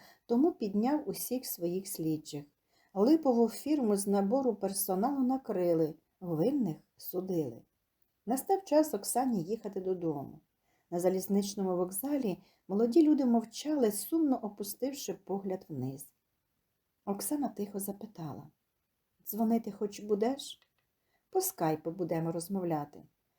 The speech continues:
оголосили про відправлення потяга. "Дівчино, ви їдете чи передумали?" запитала провідниця. Раптом Вова радісно викрикнув:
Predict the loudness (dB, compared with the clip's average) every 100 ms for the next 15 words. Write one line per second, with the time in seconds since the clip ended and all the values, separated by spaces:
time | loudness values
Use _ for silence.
0 | _ _ -2 0 2 0 -2 0 0 0
1 | -4 -4 -4 -4 -4 -2 -6 -6 -10 -10
2 | -10 -10 -16 -16 -18 _ _ _ _ _
3 | _ -8 6 8 8 0 -4 -4 -10 _
4 | _ -2 2 2 4 4 4 2 -2 -4
5 | _ _ -4 0 6 6 6 6 4 2
6 | 0 -6 _ _ -12 -6 -4 -6 -6 -6
7 | -4 -2 -2 -2 -4 -6 -10 -18 _ _
8 | _ _ _ _ _ _ 4 4 4 4
9 | 6 6 6 8 10 10 8 4 -4 _
10 | _ 2 4 6 6 6 4 8 8 8
11 | 0 0 0 0